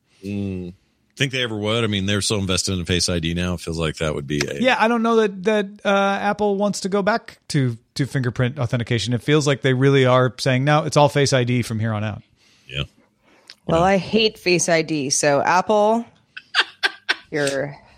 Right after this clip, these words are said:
Speaker 1: Wait a minute. You know,
Speaker 3: Doghouse.
Speaker 1: you know what? Later, we're gonna t-, or here in a bit, we're gonna talk more about phones and stuff, and I wanna hear,
Speaker 3: Uh-huh.
Speaker 1: I wanna hear why you hate Face I D so much. So we'll get there.
Speaker 3: Oh, I've got my reasons. But you know what's funny? Before we move on, um, you know, you, you, you said it, jokingly, Scott, like, "Ah,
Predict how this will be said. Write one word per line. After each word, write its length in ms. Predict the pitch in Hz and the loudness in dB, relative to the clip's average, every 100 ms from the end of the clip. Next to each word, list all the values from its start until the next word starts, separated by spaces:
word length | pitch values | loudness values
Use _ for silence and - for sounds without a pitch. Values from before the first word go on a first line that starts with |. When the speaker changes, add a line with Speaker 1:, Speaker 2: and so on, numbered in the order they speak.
| - | -2
Speaker 1:
Wait 140 | 277 | 0
a 40 | 262 | 2
minute. 240 | 180 147 | 2 2
You 60 | 156 | 2
know, 80 | 226 233 | 2 2
Speaker 3:
Doghouse. 180 | 269 180 | 2 0
Speaker 1:
you 60 | 214 | 0
know 60 | |
what? 460 | 220 226 - 175 196 | -2 -4 -6 0 2
Later, 160 | 220 202 | 4 4
we're 100 | 185 | 4
gonna 160 | 185 | 2
t-, 180 | 160 165 | 2 2
or 80 | 156 | 4
here 160 | 180 | 4
in 60 | 180 | 4
a 60 | 160 | 4
bit, 160 | 151 | 2
we're 80 | 139 | 2
gonna 160 | 131 113 | 2 2
talk 240 | 123 117 | 2 2
more 100 | 110 | 0
about 380 | 98 98 98 - | 2 2 0 -2
phones 320 | 107 107 107 | -2 -2 -2
and 100 | 110 | 0
stuff, 260 | 120 110 107 | 2 2 0
and 140 | 104 | 0
I 60 | 104 | 0
wanna 280 | 110 107 | 2 2
hear, 120 | 104 107 | 4 2
Speaker 3:
Uh-huh. 180 | - | -2
Speaker 1:
I 40 | 180 | -8
wanna 140 | 160 | -2
hear 120 | 131 139 | 0 2
why 240 | 135 160 | 2 2
you 140 | 147 | 4
hate 180 | 101 95 | 2 0
Face 240 | - 82 80 | -2 -6 -8
I 60 | |
D 140 | 78 76 | -12 -10
so 120 | - | -10
much. 220 | 69 67 | -12 -12
So 100 | 78 | -12
we'll 200 | 76 117 | -10 -10
get 160 | 107 - | -10 -14
there. 120 | - - | -14 -4
Speaker 3:
Oh, 260 | 208 214 180 | 0 2 2
I've 340 | - 202 208 | 0 0 0
got 160 | 233 208 | 0 0
my 100 | 190 | 0
reasons. 420 | 180 202 185 185 | 0 0 -2 -4
But 200 | 403 415 | -2 0
you 140 | 359 | 0
know 60 | 392 | 0
what's 120 | 370 | 0
funny? 220 | 330 254 | 2 2
Before 300 | 208 247 349 | 2 0 0
we 80 | 330 | 2
move 180 | 277 220 | 2 2
on, 320 | 202 175 175 | 2 2 0
um, 440 | - 180 165 165 170 - | 0 0 0 -2 -8 -6
you 100 | 190 | -2
know, 80 | 175 | -2
you, 240 | 190 175 | -2 -4
you, 160 | - 180 - | -6 -8 -6
you 140 | 185 | -4
said 400 | 151 214 185 165 - | 0 4 4 2 -10
it, 240 | - - - - - - - | -12 -12 -16 -12 -12 -12 -2
jokingly, 480 | 269 254 208 175 | 0 2 0 0
Scott, 300 | 160 185 170 | 0 2 2
like, 180 | 151 160 | 2 0
"Ah, 200 | 185 123 | 0 -2